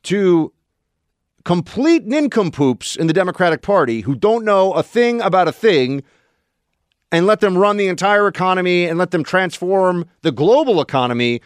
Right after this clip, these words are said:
without a basic understanding of how economics works. And, uh, I, I, just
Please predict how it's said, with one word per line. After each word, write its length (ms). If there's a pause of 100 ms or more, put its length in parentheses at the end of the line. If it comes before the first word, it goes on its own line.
(120)
without 320
a 80
basic 460
understanding 560
of 80
how 160
economics 480
works. 320 (420)
And, 460 (840)
uh, 60
I, 380 (100)
I, 80 (160)
just 280